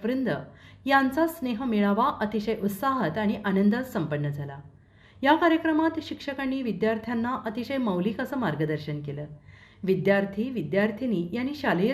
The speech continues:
जीवनातील काही सुखद गोड आठवणी सांगितल्या.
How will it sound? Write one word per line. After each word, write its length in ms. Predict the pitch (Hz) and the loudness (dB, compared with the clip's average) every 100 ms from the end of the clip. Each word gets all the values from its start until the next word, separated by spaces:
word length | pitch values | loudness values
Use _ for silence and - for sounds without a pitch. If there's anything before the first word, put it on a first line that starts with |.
| 285 | 0
जीवनातील 520 | 196 196 247 208 165 | 0 2 0 -2 -4
काही 180 | 175 240 | 0 -2
सुखद 460 | 254 - - 196 196 - | -2 -8 -4 -4 -4 -2
गोड 160 | 190 220 | 0 2
आठवणी 500 | 170 175 196 151 156 - _ _ - | 0 -2 -2 -2 -4 -12 _ _ -8
सांगितल्या. 440 | 151 143 147 139 | -6 -6 -8 -10